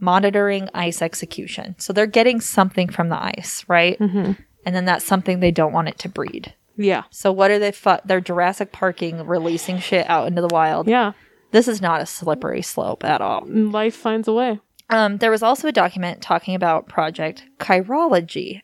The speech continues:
Speaker 1: And I was like, "What the fuck is chirology?" It is the study of reading palms.
Speaker 2: Reading palms?
Speaker 1: Yeah, like, palm reading. Like, I can look at your hand and tell you how much money you're gonna make.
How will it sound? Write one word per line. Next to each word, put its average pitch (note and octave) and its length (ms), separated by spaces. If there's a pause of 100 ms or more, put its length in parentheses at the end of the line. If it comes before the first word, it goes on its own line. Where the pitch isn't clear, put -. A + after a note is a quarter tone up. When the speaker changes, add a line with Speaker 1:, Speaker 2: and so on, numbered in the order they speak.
Speaker 1:
And F#3 80
I F3+ 40
was F3+ 120
like, F#3+ 220
"What - 140
the A#3+ 80
fuck - 400
is A3+ 120
chirology?" G#3 920
It G#3+ 160
is G#3 120
the A3 140
study A#3 480
of G#3 180
reading E3 460 (180)
palms. G#3 800 (1400)
Speaker 2:
Reading A3 340
palms? A3 500
Speaker 1:
Yeah, G#3+ 160
like, G3+ 220
palm G#3+ 260
reading. F3 220
Like, F3 180
I F#3+ 100
can G3 160
look G3+ 120
at F#3+ 60
your G3 100
hand F#3 240
and E3+ 80
tell E3+ 120
you E3 100
how F3 60
much E3 200
money E3 200
you're - 120
gonna F3 140
make. - 340